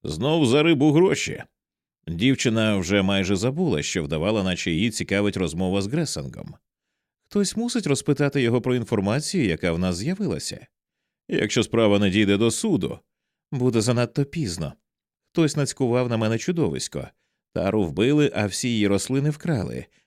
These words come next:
Можливо, вони вже дісталися і до Святи Майерс. Замітають сліди. Навіть якщо я зможу влаштувати Гресингові допит,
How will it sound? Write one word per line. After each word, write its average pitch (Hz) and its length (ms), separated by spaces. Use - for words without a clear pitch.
Можливо, 220 400
вони 170 260
вже 143 220
дісталися 139 680
і 120 100
до 120 280
Святи 131 340
Майерс. 175 580
Замітають 113 720
сліди. 71 500
Навіть 110 360
якщо 104 300
я 101 140
зможу 101 340
влаштувати 95 600
Гресингові 87 600
допит, 90 500